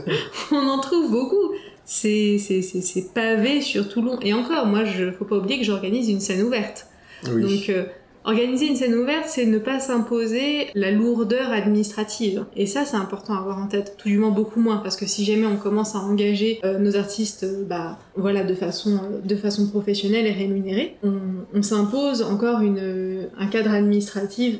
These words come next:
Speaker 1: très difficile, très rigide, parce que, au cas où vous ne le seriez pas, euh, auditeur, euh, d'Onde Tribal, euh, l'administration française, euh,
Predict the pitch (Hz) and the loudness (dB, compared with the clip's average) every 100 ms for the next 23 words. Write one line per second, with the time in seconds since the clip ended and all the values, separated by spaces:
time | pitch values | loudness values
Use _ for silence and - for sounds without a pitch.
0 | - - 214 208 202 190 185 269 277 262 | -6 -2 0 0 -2 -4 -6 -4 -4 -2
1 | 226 202 202 196 269 - 185 - 196 196 | -2 2 2 2 0 -2 -4 -2 -2 -4
2 | - 214 226 247 262 247 240 240 240 240 | -6 -2 0 2 2 2 4 2 2 0
3 | 233 220 214 262 240 208 202 190 220 208 | 2 2 0 0 0 2 2 0 0 0
4 | 214 233 220 196 190 196 202 - 185 247 | 0 0 0 0 0 0 -2 -2 -2 0
5 | 277 - - - - 202 202 208 220 220 | -2 -2 -8 -18 -4 0 2 4 4 2
6 | 220 208 214 208 202 220 294 247 - | 0 0 0 0 -2 0 -2 -2 -6